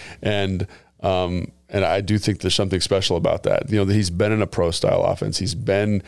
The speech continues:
with, uh, with, um, uh, the, the coach of the Chargers now. Like, he understands what the expectation's gonna be for him. He went to I M G Academy that's basically playing professional football in high school or college football in high school. Like,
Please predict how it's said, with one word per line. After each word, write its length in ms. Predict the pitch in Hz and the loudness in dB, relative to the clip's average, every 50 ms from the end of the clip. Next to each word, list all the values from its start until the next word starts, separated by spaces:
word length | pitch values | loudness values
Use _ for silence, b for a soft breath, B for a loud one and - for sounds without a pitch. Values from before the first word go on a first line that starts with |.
| B B B B B - | B B B B B -6
with, 240 | 95 95 - - | -4 -4 -2 0
uh, 480 | - 98 95 92 92 90 90 92 90 82 - | 2 2 4 4 4 4 4 2 2 0 -2
with, 460 | - - - 90 98 101 92 - - | -8 -10 -6 -2 0 0 0 0 0
um, 420 | 92 87 87 85 82 82 82 80 - - - _ _ - - - | 0 0 2 0 0 0 -2 -4 -6 -10 -14 _ _ -14 -10 -4
uh, 200 | 101 90 90 90 | -2 0 2 2
the, 220 | 87 85 - 95 - - _ - | 2 0 -2 -4 -4 -8 _ -16
the 240 | - 107 107 85 95 | -6 -6 -4 -2 -2
coach 320 | - - 98 98 95 - 101 | 0 0 0 0 2 0 0
of 160 | 92 90 87 | -2 0 0
the 120 | 98 92 | -2 -2
Chargers 480 | 92 - - 98 95 98 95 92 92 92 | -2 0 0 2 2 2 2 0 0 0
now. 240 | 87 90 92 95 95 | 0 0 0 0 0
Like, 320 | 95 - 90 92 95 - - - | 0 2 2 0 0 -4 -8 -12
he 540 | - 107 107 113 110 110 107 104 107 104 101 | -10 -10 -6 -2 0 0 2 2 2 2 0
understands 1080 | 98 101 104 101 101 98 - - - 98 98 101 101 98 98 95 92 90 - - - b b b b b b _ | 0 0 0 2 2 2 0 0 0 0 0 2 0 0 2 2 2 2 0 -2 -2 b b b b b b _
what 220 | - 104 101 - - | -2 -2 -2 0 0
the 120 | 110 107 | 2 2
expectation's 720 | 98 98 - - 104 90 - - 104 101 - - 98 95 92 | 2 0 0 -2 -2 -2 0 0 0 0 0 0 0 0 2
gonna 160 | 101 95 92 | 2 2 2
be 160 | 98 107 113 113 | 2 2 2 2
for 160 | - 101 92 | 0 0 0
him. 240 | 90 - 98 85 - b b b b b b | 0 0 0 -2 -6 b b b b b b
He 120 | _ 104 | _ 0
went 180 | 98 107 110 98 | 0 2 2 2
to 80 | 107 95 | 2 2
I 140 | 101 107 | 2 2
M 100 | 107 104 | 0 0
G 180 | 95 95 104 98 | 2 2 2 2
Academy 520 | 95 - - 104 101 98 98 92 95 95 | 0 2 2 2 2 4 2 2 2 2
that's 200 | 87 - 92 - | 2 2 0 0
basically 360 | - - 98 95 - - 101 92 | 0 0 0 0 0 0 0 -2
playing 340 | - - 98 92 92 92 | 0 0 2 2 2 0
professional 520 | 90 - 87 - 92 92 90 - - 85 85 | 0 -2 0 2 2 2 2 2 0 -2 -2
football 400 | - - 90 - - - 95 87 | -2 -4 -2 0 0 0 2 0
in 60 | 87 | 0
high 140 | 90 90 90 | 0 -2 -2
school 200 | - - - 92 | -2 -2 -2 -2
or 80 | 92 | -2
college 280 | - - 92 87 - 95 | 0 2 2 2 0 0
football 280 | - - - - - 98 | -4 -6 -4 -2 -2 0
in 60 | 95 | 0
high 120 | 90 - | 0 0
school. 200 | - - - - | -2 -2 0 0
Like, 220 | 101 95 - - | 0 0 0 -4